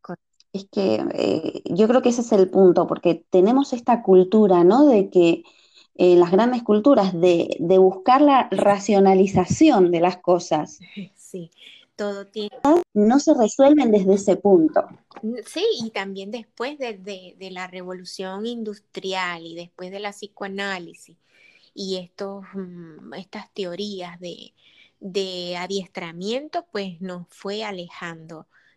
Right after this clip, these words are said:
Speaker 1: del sentir. Incluso llegábamos a pensar que,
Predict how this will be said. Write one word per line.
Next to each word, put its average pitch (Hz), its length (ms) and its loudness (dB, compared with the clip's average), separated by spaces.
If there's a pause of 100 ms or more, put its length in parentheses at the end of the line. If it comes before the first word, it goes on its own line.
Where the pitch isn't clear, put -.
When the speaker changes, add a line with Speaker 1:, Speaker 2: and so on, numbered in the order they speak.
Speaker 1:
del 185 260 -8
sentir. 165 880 -14 (500)
Incluso 196 460 -12
llegábamos 202 760 -8
a 190 240 -12
pensar 185 800 -10
que, 180 560 -12